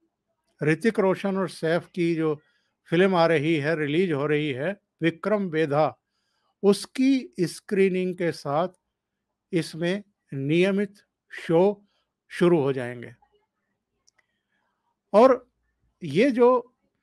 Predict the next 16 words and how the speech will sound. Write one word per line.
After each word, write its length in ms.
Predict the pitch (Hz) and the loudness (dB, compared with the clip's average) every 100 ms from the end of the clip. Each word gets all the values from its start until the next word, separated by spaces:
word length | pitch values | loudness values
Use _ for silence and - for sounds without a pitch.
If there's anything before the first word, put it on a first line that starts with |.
| _ _ _ _ _ _ _ _ _ _ _ _ _ _ _ _ _ _ _ _ _ - | _ _ _ _ _ _ _ _ _ _ _ _ _ _ _ _ _ _ _ _ _ -8
विकास 540 | 147 147 170 196 - 135 | -6 0 4 4 2 -4
धर 200 | 139 156 | -2 -2
की 180 | 175 180 | -2 -2
जो 400 | 165 156 151 - _ _ _ _ _ _ _ _ | 0 -2 -4 -12 _ _ _ _ _ _ _ _
कंपनी 440 | 143 151 170 185 151 | -4 -4 -2 -2 -2
है, 280 | 143 220 - _ _ _ _ _ - | -4 -8 -12 _ _ _ _ _ -4
टकसाल 560 | 156 147 - 160 180 - _ _ _ _ _ | -4 -4 -2 0 0 -4 _ _ _ _ _
हॉस्पिटैलिटी 960 | 143 151 - 180 185 165 147 170 160 151 _ _ _ _ | -2 -2 -2 -6 -2 -4 -2 -4 -4 -8 _ _ _ _
प्राइवेट 420 | 156 160 170 160 | 4 4 4 0
लिमिटेड, 480 | 143 156 151 131 - _ _ _ _ _ _ _ _ _ - | -2 -4 -4 -6 -10 _ _ _ _ _ _ _ _ _ 2
इसने 440 | 202 208 240 269 | 2 2 0 0
मार्च 580 | 240 131 151 202 233 - | 0 -2 0 0 0 -4
दो 360 | 160 120 175 196 | -6 -2 0 0
हज़ार 480 | 135 139 160 190 160 | -2 -4 -4 -4 -6
बीस 480 | 117 147 190 - | -6 -2 -2 -6
में, 200 | 123 110 | -14 -16